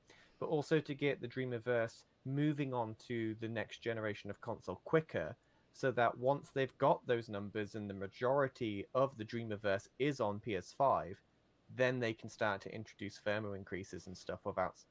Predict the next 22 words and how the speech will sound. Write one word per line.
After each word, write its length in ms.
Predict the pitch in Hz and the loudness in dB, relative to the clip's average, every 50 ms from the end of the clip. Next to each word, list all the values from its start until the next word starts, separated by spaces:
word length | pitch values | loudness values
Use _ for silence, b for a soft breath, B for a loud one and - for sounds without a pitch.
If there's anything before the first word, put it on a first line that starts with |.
| _ - | _ -10
without 320 | 110 101 101 101 95 - | -8 -4 -2 -4 -4 -4
causing 360 | - - 110 98 - 101 98 | -2 -4 -4 -2 -4 -6 -6
any 200 | 95 90 95 98 | -6 -4 -4 -4
issues 400 | 98 101 - - 95 95 95 95 | -4 -4 -6 -6 -6 -6 -6 -6
between 480 | - - 98 - - 107 92 90 87 92 - _ _ _ - | -8 -12 -12 -6 -4 -4 -4 -4 -6 -10 -14 _ _ _ -10
two 160 | - 127 107 | -6 -6 -6
generations 600 | - 98 90 87 87 90 92 95 - - 82 - | -4 -4 -4 -4 -4 -6 -6 -8 -10 -14 -16 -16
of 100 | - - | -16 -10
consoles. 560 | - 101 95 - - - - - - - - _ _ _ _ _ _ _ | -6 -6 -6 -6 -8 -10 -10 -10 -10 -14 -20 _ _ _ _ _ _ _
So 180 | - - 135 127 | 2 4 6 6
I 80 | 131 | 6
think 300 | 139 - - 151 143 139 - - | 4 4 2 0 0 0 -2 0
they're 100 | - 135 | 0 0
gonna 220 | 127 139 127 123 | 2 2 0 0
be 100 | 117 123 | -2 -2
doing 220 | 113 - 117 107 107 | -2 -2 -2 -2 -2
something 640 | - - 117 101 98 - - 104 98 95 90 95 - - | -4 -2 -2 -2 -2 -4 -4 -4 -2 -2 -4 -8 -10 -6
to 220 | - 110 98 98 - - | -4 -2 -2 -2 -4 -6
sort 200 | - - - - | -8 -8 -6 -6
of 140 | 107 113 | -8 -6
give 200 | 120 123 117 110 - | -2 -2 -2 0 2
that 160 | 135 135 - | 0 0 0